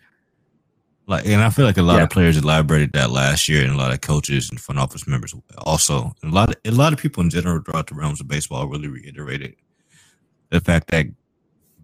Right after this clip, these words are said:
Speaker 1: guys who really weren't pay-, playing in competitive games, that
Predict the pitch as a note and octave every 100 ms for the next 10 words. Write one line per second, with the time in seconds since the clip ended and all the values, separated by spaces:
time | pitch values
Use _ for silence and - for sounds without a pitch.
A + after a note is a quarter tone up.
0 | - F2+ G2 G#2+ - G2 F2 F2+ F2 D#2+
1 | - F2 F2 E2 - F2 E2 D2+ C#2+ E2
2 | D2 C2+ D2+ E2 F2 C2 - -